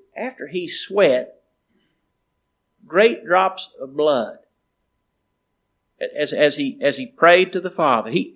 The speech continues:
he said to the Father, "If thou be willing,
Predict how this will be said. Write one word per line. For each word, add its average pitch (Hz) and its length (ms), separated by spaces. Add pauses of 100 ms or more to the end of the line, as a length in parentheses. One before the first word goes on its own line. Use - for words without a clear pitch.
he 247 160
said 240 320
to 208 80
the 190 140
Father, 160 500 (840)
"If 156 220
thou 214 240
be 247 160
willing, 240 480